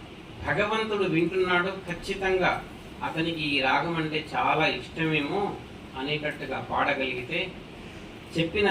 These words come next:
సత్సంగాన్ని మనం ఖచ్చితంగా మన మనస్సులోకి జీర్ణించుకొని లోపలికి తీసుకువెళ్ళగలిగితే మార్పు అనేది తథ్యం.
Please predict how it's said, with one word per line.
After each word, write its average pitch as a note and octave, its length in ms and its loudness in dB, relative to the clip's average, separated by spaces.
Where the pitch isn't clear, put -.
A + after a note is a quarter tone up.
సత్సంగాన్ని F#3+ 760 4
మనం D#3 200 4
ఖచ్చితంగా G3+ 560 4
మన D#3 100 6
మనస్సులోకి F3 580 2
జీర్ణించుకొని F#3 760 2
లోపలికి E3+ 460 4
తీసుకువెళ్ళగలిగితే C#3 920 -2
మార్పు - 440 4
అనేది D#3 260 -2
తథ్యం. C#3+ 360 -8